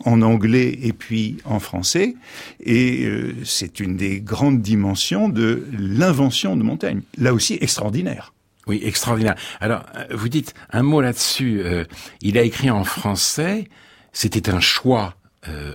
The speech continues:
Speaker 2: audacieux. Et d'autant plus audacieux que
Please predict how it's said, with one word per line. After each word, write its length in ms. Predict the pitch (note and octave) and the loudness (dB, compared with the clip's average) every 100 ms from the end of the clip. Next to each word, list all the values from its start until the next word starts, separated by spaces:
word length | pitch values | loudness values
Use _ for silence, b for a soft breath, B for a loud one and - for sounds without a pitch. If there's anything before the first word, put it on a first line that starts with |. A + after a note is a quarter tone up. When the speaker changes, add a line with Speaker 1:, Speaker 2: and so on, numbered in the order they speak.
| - | 2
Speaker 2:
audacieux. 680 | B2+ C3+ - - G#3 B3+ - B B B B B _ _ | 4 4 2 2 2 2 -2 B B B B B _ _
Et 340 | - C3 A2+ F#2+ | 0 2 2 0
d'autant 240 | A#2+ B2+ | -2 0
plus 180 | B2 A2+ | 0 0
audacieux 500 | A2+ G#2 - A3+ A#3 - | 0 0 -2 -2 -2 0
que 340 | A#2 A#2 - | 0 2 0